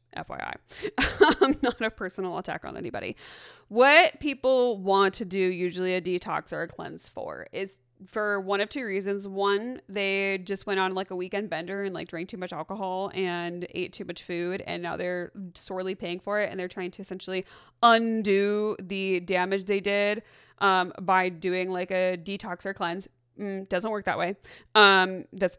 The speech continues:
just not how it works. Um, or two, they're having a lot of digestive issues and they're, like, bloated a lot and they're trying to, like, re-, like, reduce some of their discomfort. Um, and again, it doesn't work like that. Okay. Here's, here's what actually happens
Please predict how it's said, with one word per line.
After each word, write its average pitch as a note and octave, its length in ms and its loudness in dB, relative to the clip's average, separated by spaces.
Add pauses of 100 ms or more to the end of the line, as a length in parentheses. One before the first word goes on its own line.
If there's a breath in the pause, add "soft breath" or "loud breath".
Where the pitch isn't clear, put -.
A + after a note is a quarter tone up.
just - 220 -8
not F#3+ 160 2
how F3+ 160 2
it - 20 -2
works. - 300 -10 (340 loud breath)
Um, G3 320 4
or G#3 160 0
two, G#3 560 -4
they're G3 200 2
having F#3+ 280 0
a F#3+ 60 0
lot F3+ 160 0
of F3+ 80 -6
digestive F3+ 480 -2
issues G#3+ 760 -4
and F3+ 540 -2
they're, F#3 200 -2
like, E3+ 180 -2
bloated F#3 400 -2
a F#3 60 -4
lot F3+ 320 -2
and F#3 80 -8
they're F3 100 -8
trying F3+ 280 -8
to, - 140 -12
like, E3+ 320 -8
re-, F#3 560 -12
like, F3 220 -6
reduce F#3 640 -10
some G#3+ 220 -6
of G#3 80 -6
their G#3+ 100 -2
discomfort. G#3+ 680 -6
Um, F3+ 260 -2
and F3 100 -6
again, F3 380 -4 (260)
it F#3 100 -14
doesn't F3 240 -2
work - 180 -12
like - 80 -16
that. - 180 -16 (120)
Okay. F3+ 220 -4 (300 loud breath)
Here's, E4 520 4 (420)
here's D4 380 2
what C#4 120 6
actually F#3+ 440 4
happens - 600 -10